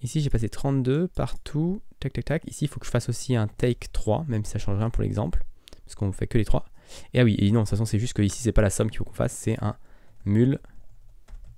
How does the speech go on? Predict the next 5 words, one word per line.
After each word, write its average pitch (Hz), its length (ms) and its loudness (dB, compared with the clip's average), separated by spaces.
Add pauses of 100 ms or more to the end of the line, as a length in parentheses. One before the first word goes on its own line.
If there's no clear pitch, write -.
(140)
un. 113 160 0 (2250)
Mul 117 240 0
fois - 320 -2
égal 92 260 0
max. - 600 -6